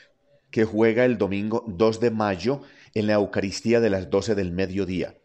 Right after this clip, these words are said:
Donación cinco mil pesos. Marina Chancera está liderando esta iniciativa. Las hermanas de la Presentación de María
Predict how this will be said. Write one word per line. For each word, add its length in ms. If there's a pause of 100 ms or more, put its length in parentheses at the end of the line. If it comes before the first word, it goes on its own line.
(520)
Donación 680
cinco 400
mil 280
pesos. 500 (380)
Marina 580
Chancera 680 (320)
está 300
liderando 600
esta 260
iniciativa. 800 (1000)
Las 220
hermanas 400
de 80
la 140
Presentación 640
de 80
María 500